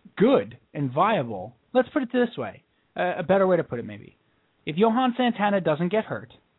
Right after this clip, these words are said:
okay, and is pitching in this rotation, and Sean Markham was an ounce of what he was supposed to be, and John Neese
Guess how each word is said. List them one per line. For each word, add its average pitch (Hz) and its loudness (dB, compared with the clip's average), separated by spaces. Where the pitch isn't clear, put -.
okay, 127 -4
and 151 0
is 143 0
pitching 185 2
in 180 6
this 180 2
rotation, 147 0
and 147 4
Sean 208 6
Markham 196 4
was 147 0
an 185 -4
ounce 185 4
of 196 2
what 190 4
he 185 4
was 175 2
supposed 147 -2
to 135 -10
be, 131 -4
and 196 4
John 269 4
Neese 370 2